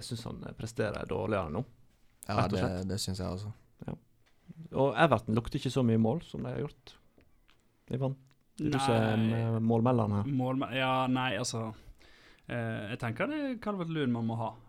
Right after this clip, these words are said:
Speaker 3: eh, og
Speaker 1: Nå har blitt veldig dyr, altså, nei, ikke veldig dyr, men, men altså, han har jo gått fra sju til åtte.
Speaker 3: Ja.
Speaker 1: Så
Speaker 3: Nei,
Speaker 1: nå,
Speaker 3: så
Speaker 1: eh, for de som ikke har fått han inn nå, så er jo det en, eh,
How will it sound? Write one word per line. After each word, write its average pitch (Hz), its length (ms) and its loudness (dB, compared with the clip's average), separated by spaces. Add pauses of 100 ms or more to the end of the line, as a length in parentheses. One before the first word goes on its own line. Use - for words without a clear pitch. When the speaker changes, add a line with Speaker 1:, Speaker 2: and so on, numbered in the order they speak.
Speaker 3:
eh, 113 560 -4
og 107 640 -8
Speaker 1:
Nå 147 80 8
har 165 140 10
blitt 170 180 8
veldig 160 220 8
dyr, 120 420 6
altså, 123 240 6
nei, 101 240 6
ikke 107 160 2
veldig 101 220 2
dyr, - 260 -4
men, 113 240 4
men 120 240 4
altså, 120 380 6 (100)
han 123 160 0
har 123 80 6
jo 107 80 2
gått 117 240 0
fra 104 300 0
sju 110 420 0 (140)
til 104 180 -2
åtte. - 400 -4 (240)
Speaker 3:
Ja. 123 140 -10 (1000)
Speaker 1:
Så 117 160 0
Speaker 3:
Nei, 120 40 8
Speaker 1:
nå, 127 80 10
Speaker 3:
så 107 120 8
Speaker 1:
eh, 98 200 4
for 117 120 -2
de 120 100 6
som 110 140 -2
ikke 120 140 2
har 113 60 2
fått 113 120 -2
han 110 120 2
inn 107 140 2
nå, 101 140 -4
så 110 160 0
er 113 100 2
jo 92 100 0
det 85 120 -4
en, 90 220 -6
eh, - 500 -6